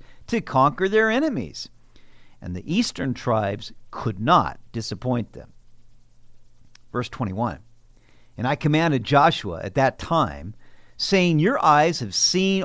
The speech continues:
all that the Lord your God has done to these two kings. So will the Lord do to all the kingdoms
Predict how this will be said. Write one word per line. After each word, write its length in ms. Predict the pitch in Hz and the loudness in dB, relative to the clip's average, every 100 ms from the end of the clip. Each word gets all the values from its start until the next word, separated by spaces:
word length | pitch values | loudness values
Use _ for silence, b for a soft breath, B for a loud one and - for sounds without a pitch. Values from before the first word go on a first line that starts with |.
| - | 0
all 320 | 151 170 175 | 4 6 6
that 120 | 156 | 2
the 100 | 151 | -2
Lord 360 | 139 151 170 160 | 0 4 4 4
your 120 | 151 | -2
God 420 | 123 139 147 143 | 4 10 10 8
has 220 | 131 107 | 4 -4
done 480 | 92 127 139 143 143 | -2 0 2 2 -2
to 100 | 131 | -6
these 400 | 92 120 139 135 | -6 -2 0 -2
two 320 | - 151 147 143 | -4 -4 -2 -2
kings. 640 | - 151 127 110 104 - b b b b b b | -2 -2 0 -2 -6 -10 b b b b b b
So 560 | - - 208 226 233 233 | -10 2 6 8 10 10
will 320 | 202 202 208 | 10 10 8
the 100 | 202 | 6
Lord 400 | 196 196 202 170 | 6 6 6 4
do 280 | 175 202 160 | 0 0 0
to 180 | 143 147 | -2 -4
all 400 | - 147 165 170 | 4 6 6 6
the 140 | 170 | 0
kingdoms 680 | - 185 185 180 175 175 | -2 -2 0 -2 -2 -4